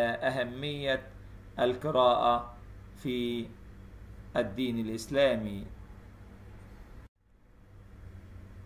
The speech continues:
ثانيًا،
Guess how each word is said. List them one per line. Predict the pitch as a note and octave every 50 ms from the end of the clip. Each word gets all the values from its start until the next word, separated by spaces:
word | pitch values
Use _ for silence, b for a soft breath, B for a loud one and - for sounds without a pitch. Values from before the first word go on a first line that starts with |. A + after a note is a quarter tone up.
| - - - - - - - - - - - - - - - - - - - - - - - - - - - - - - - - - -
ثانيًا، | D#3 D#3 D#3+ D#3+ E3+ F3+ F3 E3 E3 E3 D#3+ D#3+ D#3+